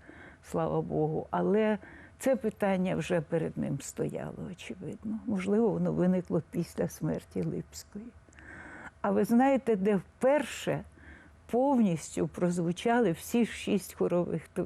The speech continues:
духовних творів Лисенка, які познаходив, зібрав Юрченко? В Італії.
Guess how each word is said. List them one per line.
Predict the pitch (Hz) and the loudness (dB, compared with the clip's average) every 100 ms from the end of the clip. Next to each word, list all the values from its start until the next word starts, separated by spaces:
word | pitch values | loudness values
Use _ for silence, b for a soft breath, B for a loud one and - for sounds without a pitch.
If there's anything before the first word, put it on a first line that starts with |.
| 180 | -4
духовних | 185 - 175 156 160 - | -6 -2 0 0 -2 -4
творів | 165 160 151 156 | -2 0 2 0
Лисенка, | 160 214 - 202 156 165 - B B B B B - | 0 0 0 -2 0 -4 -8 B B B B B -4
які | 185 170 190 | -2 0 0
познаходив, | - 170 180 170 - 202 175 170 | 0 0 2 2 2 2 4 2
зібрав | 160 170 165 165 151 | 0 0 0 0 0
Юрченко? | 151 147 - 156 147 - 151 - - - | 0 -2 -6 -6 -8 -12 -20 -20 -10 -4
В | 170 | 0
Італії. | 202 - 196 165 143 143 - | 0 0 0 2 0 -2 -4